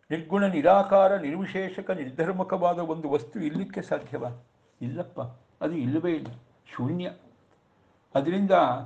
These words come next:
ಬ್ರಹ್ಮ ಇದ್ದಾನೆ ಅಂತ ಹೇಳ್ತಾರೆ. ಆ ಬ್ರಹ್ಮ ಎಂಥವನು? ನಿರ್ಗುಣ, ನಿರಾಕಾರ, ನಿರ್ಧರ್ಮಕ, ನಿರ್ವಿಶೇಷಕ ಅಂತ ಹೇಳಿದಾಗ ಇಲ್ಲ ಅಂತಲೇ ಬಂತು. ಹಾಗಾದರೆ ಇವರೂ ಏನು ಮಾಡಿದ್ರು? ಶೂನ್ಯವಾದವನ್ನ,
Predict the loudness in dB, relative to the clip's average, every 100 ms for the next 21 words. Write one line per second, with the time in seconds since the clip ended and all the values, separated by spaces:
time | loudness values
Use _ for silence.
0 | -12 _ -6 -2 2 4 2 0 4 4
1 | 4 0 0 -2 -8 _ -6 2 2 2
2 | 2 2 4 2 -2 -8 _ _ 6 6
3 | 6 4 4 4 2 2 0 2 -2 -4
4 | -12 _ -4 -2 4 4 6 8 8 8
5 | 8 6 6 -2 -4 -2 -2 -4 -6 -8
6 | -10 -6 -6 -6 -6 -4 -4 -6 -10 -4
7 | -2 2 2 0 -4 -10 -4 0 2 0
8 | -4 -8 -8 -10 -12 -18 _ _ _ _
9 | _ -4 2 2 4 0 0 -4 -14 _
10 | _ _ -8 -2 4 6 8 6 2 -6
11 | _ _ _ _ _ _ _ _ 0 2
12 | 4 4 4 2 4 2 0 -6 _ _
13 | _ -20 -10 -4 -4 -2 -2 2 4 4
14 | 4 4 4 4 4 2 0 2